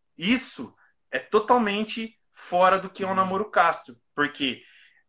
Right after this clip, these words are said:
eu e ela não fazemos nada, mas eu sozinho tô fazendo. Então,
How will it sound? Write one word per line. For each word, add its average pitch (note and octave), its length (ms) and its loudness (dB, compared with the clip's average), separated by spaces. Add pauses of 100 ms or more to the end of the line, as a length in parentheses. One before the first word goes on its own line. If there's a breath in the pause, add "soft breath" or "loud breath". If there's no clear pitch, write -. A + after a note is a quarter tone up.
(240)
eu F3+ 280 0
e D#3 120 0
ela F3 220 8
não A3 120 0
fazemos A#3 500 2
nada, F#3 300 4
mas C#3+ 240 0
eu A#3 100 -2
sozinho F3+ 440 0
tô G3+ 120 -4
fazendo. C#3 400 -2
Então, C3 400 -6